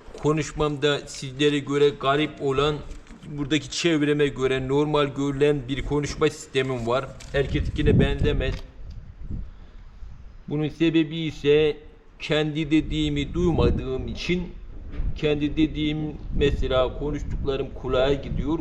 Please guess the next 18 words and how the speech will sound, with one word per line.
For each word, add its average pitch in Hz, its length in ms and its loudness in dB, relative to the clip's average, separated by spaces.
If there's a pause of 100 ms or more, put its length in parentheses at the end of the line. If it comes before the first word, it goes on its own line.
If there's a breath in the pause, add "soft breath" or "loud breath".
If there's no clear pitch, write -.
(120)
kulaktan 127 580 -4
beyine 139 360 -2
gidiyor 117 520 -6
diyelim. 131 380 -2 (160)
Bir, 160 200 -4 (640 loud breath)
bir 175 200 0
önceki 156 600 -2
dediğini 156 640 0
bu 143 60 -6
şekilde 160 500 -2
takip 156 460 2
edebiliyorsun. 127 840 -2 (100)
Ondan 160 380 0
sonra 165 380 0 (200)
bir 175 200 -6
sonrakini 160 680 0 (140)
rahatlıkla 151 540 0
getirebiliyorsun. 160 1080 0